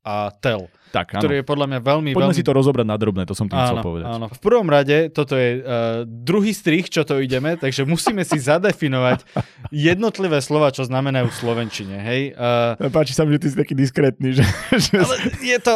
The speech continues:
Speaker 1: ale akože musíme reálne, lebo naozaj začali sme v angličtine, v angličtine to je absolútne známe, v slovenčine je to, že extrémne akože tenký ľac, lebo my
Speaker 2: Je,
Speaker 1: sami
Speaker 2: je, je.
Speaker 1: proste, čo vieme, o čom rozprávame, eh, takže
Speaker 2: Správne výrazy treba nájsť. To je
Speaker 1: Správne
Speaker 2: naozaj
Speaker 1: výrazy,
Speaker 2: ono.
Speaker 1: áno.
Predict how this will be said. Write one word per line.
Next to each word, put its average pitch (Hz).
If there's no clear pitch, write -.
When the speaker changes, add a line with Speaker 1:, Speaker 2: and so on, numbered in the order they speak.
Speaker 1:
ale 208
akože 190
musíme 277
reálne, 180
lebo 147
naozaj 160
začali 156
sme 139
v 127
angličtine, 185
v 151
angličtine 147
to 123
je 127
absolútne 139
známe, 160
v -
slovenčine 185
je 139
to, 143
že 135
extrémne 190
akože 139
tenký 156
ľac, 120
lebo 131
my 190
Speaker 2:
Je, -
Speaker 1:
sami 175
Speaker 2:
je, 101
je. 95
Speaker 1:
proste, 127
čo 117
vieme, 170
o 240
čom 156
rozprávame, 135
eh, 127
takže 127
Speaker 2:
Správne 151
výrazy 113
treba 87
nájsť. 80
To -
je 113
Speaker 1:
Správne 147
Speaker 2:
naozaj 120
Speaker 1:
výrazy, 110
Speaker 2:
ono. -
Speaker 1:
áno. 120